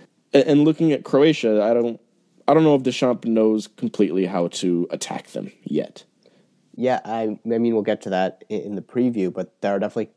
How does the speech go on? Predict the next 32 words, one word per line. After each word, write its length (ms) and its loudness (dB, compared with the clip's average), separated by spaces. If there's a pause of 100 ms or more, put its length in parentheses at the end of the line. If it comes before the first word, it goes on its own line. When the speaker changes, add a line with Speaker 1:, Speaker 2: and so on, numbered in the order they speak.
Speaker 2:
some 180 -10
concerns. 680 -8
I 140 -4
would 140 -2
imagine 680 -6 (320)
France 300 -8
is 40 -10
gonna 180 -6
go 100 -4
with 120 -6
the 120 -8
same 320 -6
lineup 320 -8
'cause 180 -20 (180)
th-, 160 -16
they've 180 -12
been 120 -12
sticking 360 -12
to 80 -10
this 160 -10
pretty 280 -10
consistently. 880 -6 (200)
Uh, 160 -14
the 100 -10
one 140 -12
exception 400 -14
being 200 -8
when 300 -10 (280)
Matuidi 320 -2
was 140 -4
suspended 600 -8 (380)
and 500 -10